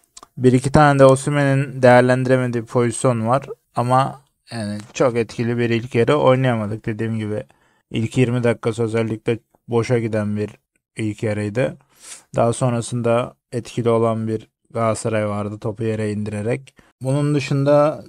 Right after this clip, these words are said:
net pozisyona giren bir Galatasaray vardı. Ee, yani net pozisyonlara giren Galatasaray vardı. Ama, e,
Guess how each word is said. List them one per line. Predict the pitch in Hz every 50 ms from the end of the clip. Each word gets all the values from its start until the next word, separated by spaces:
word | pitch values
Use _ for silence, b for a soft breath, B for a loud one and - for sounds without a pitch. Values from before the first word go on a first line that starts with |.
| -
net | 135 135 139 147 135 - _
pozisyona | - 151 147 139 131 139 - 147 143 143 143
giren | 131 135 127 123 117 117 117 113
bir | 113 107
Galatasaray | 110 110 110 110 107 - 113 110 110 107 107
vardı. | 107 107 107 104 104 113 120 139 - - - _ _ _ - -
Ee, | 110 107 104 104 104 107 107 107 107 - - - - - - -
yani | 104 104 110
net | 110 110 - -
pozisyonlara | - 117 110 107 - 113 110 110 113 113 117
giren | 113 107 110 110 107 107 107
Galatasaray | 107 107 107 107 - - - 107 110 107 104
vardı. | 104 104 104 104 104 117 - - 180 b b b b b b b b b b b b b b _
Ama, | - 131 131 135 143 151 156 165 165 - - - - _ _ _ -
e, | 123 117 117 117 117 113 113